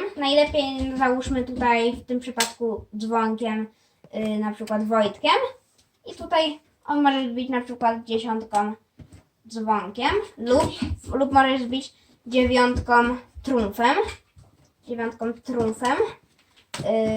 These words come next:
ale lepiej tego nie robić, ponieważ ta dziewiątka trumf jest bardzo cenna. Dlaczego? Po pierwsze może zbić asa, a po drugie ważniejsze, można podmienić, podmienić dziewiątką, można podmienić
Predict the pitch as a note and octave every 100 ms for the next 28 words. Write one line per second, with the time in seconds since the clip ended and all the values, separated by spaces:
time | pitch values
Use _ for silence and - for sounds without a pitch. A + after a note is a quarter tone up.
0 | A3 G#3+ A3 G#3 - - C4+ C4 C4+ F4
1 | F#4+ - - _ _ - - - C#4 D4
2 | D4 C#4+ C#4 B3 B3+ C#4 C4 B3 D#4+ -
3 | C#4 C4+ C4 C4 C4+ B3 C4 D4 C#4 C#4
4 | C4 C4+ A#3 A#3+ C#4+ C4+ B3+ - F3 -
5 | - _ _ - C4+ C4+ B3 - - -
6 | - - _ _ D4 E4+ F4 - F#4 D#4+
7 | D4 D4 A#3+ A#3 A#3+ - - - - _
8 | - - G#3+ - G#3 A#3 D4+ - - -
9 | - _ _ _ _ _ _ _ - C4+
10 | C#4+ C#4+ C#4 C4 B3+ C4 B3 D#4 C#4 D4+
11 | C#4 C4 - C#4 D#4+ C4+ C4+ C4+ B3+ A#3
12 | C4 G#4+ - - - _ _ _ _ _
13 | _ - C4+ C#4+ C#4+ C#4+ B3 C4 C#4+ D4
14 | D#4+ C#4+ C#4+ D4 C#4+ C4 C#4 C4+ C4 C4
15 | -